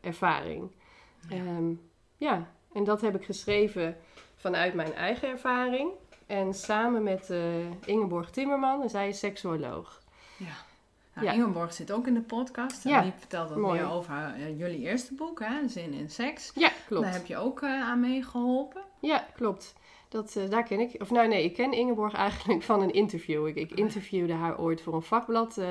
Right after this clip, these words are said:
Speaker 1: psychopraktijk, toen ik nog journalist was.
Speaker 2: Ja.
Speaker 1: En, eh, daarna zijn we inderdaad Zin in Seks gaan schrijven samen. Dat vroeg ze aan mij.
Speaker 2: Hmm.
Speaker 1: En, eh, daar was ik wat meer op de achtergrond. Echt, zij was voor de inhoud en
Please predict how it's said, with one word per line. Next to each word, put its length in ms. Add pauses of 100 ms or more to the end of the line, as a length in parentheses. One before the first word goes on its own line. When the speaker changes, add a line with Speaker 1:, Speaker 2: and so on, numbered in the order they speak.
Speaker 1:
psychopraktijk, 840
toen 140
ik 80
nog 140
journalist 440
was. 480
Speaker 2:
Ja. 600
Speaker 1:
En, 100 (120)
eh, 720 (380)
daarna 320
zijn 240
we 60
inderdaad 360
Zin 220
in 100
Seks 360
gaan 220
schrijven 480
samen. 420
Dat 120
vroeg 220
ze 100
aan 160
mij. 360 (160)
Speaker 2:
Hmm. 100 (360)
Speaker 1:
En, 340
eh, 160
daar 160
was 120
ik 60
wat 200
meer 180
op 80
de 80
achtergrond. 640
Echt, 300
zij 220
was 180
voor 140
de 60
inhoud 480
en 320